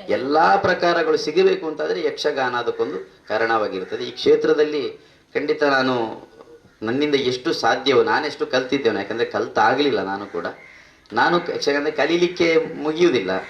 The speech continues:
ನಮ್ಗೆ ನನ್ನ ಗುರುಗಳು ಬೊಟ್ಟಿಕೆರೆ ಪುರುಷೋತ್ತಮ ಪೂಂಜ ಭಾಗವತರು, ನಿಮ್ಗೆ ಪರಿಚಯ ಇರಬಹುದು. ಮಾನುಷಾದ ಎನ್ನುವಂತಹ ಬಹಳ ಅದ್ಭುತ ಪ್ರಸಂಗವನ್ನು ಬರೆದವರು.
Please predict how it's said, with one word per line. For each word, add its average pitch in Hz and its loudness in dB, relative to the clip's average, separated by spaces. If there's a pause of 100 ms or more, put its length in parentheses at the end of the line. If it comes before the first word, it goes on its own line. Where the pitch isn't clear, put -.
(120)
ನಮ್ಗೆ 139 2
ನನ್ನ 135 -2
ಗುರುಗಳು 131 0
ಬೊಟ್ಟಿಕೆರೆ 127 -2
ಪುರುಷೋತ್ತಮ 123 0
ಪೂಂಜ 104 2
ಭಾಗವತರು, 90 2
ನಿಮ್ಗೆ 104 -4
ಪರಿಚಯ 113 2
ಇರಬಹುದು. 113 0 (400)
ಮಾನುಷಾದ 123 2
ಎನ್ನುವಂತಹ 113 2
ಬಹಳ 101 2
ಅದ್ಭುತ - 0
ಪ್ರಸಂಗವನ್ನು 101 0
ಬರೆದವರು. 95 0